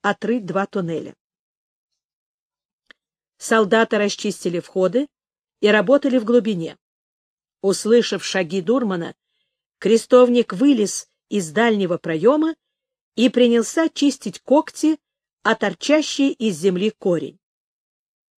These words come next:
«Как дела?» спросил Дурман. «Этот выход открыт, сэр», доложил крестовник. «Но на другой, боюсь, времени уйдет побольше.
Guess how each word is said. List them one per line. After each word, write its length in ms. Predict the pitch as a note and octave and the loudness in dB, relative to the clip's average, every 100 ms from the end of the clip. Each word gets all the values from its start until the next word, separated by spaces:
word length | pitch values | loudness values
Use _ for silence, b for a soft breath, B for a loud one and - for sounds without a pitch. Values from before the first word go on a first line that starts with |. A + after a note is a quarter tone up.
| _ _ | _ _
«Как 240 | B3+ C4 G#3+ | 0 2 2
дела?» 440 | C4 A#3 A#3 - _ _ _ _ - | 4 6 4 2 _ _ _ _ -20
спросил 480 | - G#3+ A3 A3+ G3 | -6 -2 2 2 2
Дурман. 400 | G#3 F#3+ G3+ G#3+ _ _ _ _ _ _ _ _ - | 0 -2 -6 -10 _ _ _ _ _ _ _ _ -2
«Этот 420 | A3+ C#4+ - C#4 | 2 4 4 0
выход 400 | G3 C#4+ - C#4 | 2 0 2 2
открыт, 460 | C#4 C#4 - F4 - | 0 0 0 0 0
сэр», 400 | - F#3+ F3+ - _ _ _ _ | -4 -4 -4 -6 _ _ _ _
доложил 460 | F#3+ G3 F#3 G3 F3+ | -2 0 0 -4 -4
крестовник. 680 | F#3+ - G3 F3 F#3 F#3+ _ _ _ _ _ _ _ _ | -6 -2 -2 -2 -4 -10 _ _ _ _ _ _ _ _
«Но 340 | F3 G#3+ C4 D#4 | -2 4 6 6
на 160 | D#4 | 6
другой, 640 | B3+ C#4 C#4 A3+ C4+ D#4 D#4+ | 4 4 4 6 8 8 6
боюсь, 460 | E4+ D4 D#4 - | 4 4 4 0
времени 480 | C#4 C4+ C4+ C#4 D4+ | 0 2 2 0 0
уйдет 360 | D#4 A#3 C4 - | 0 2 2 2
побольше. 680 | D4+ A#3 G#3+ G3 - B3 | 0 4 2 2 -2 -2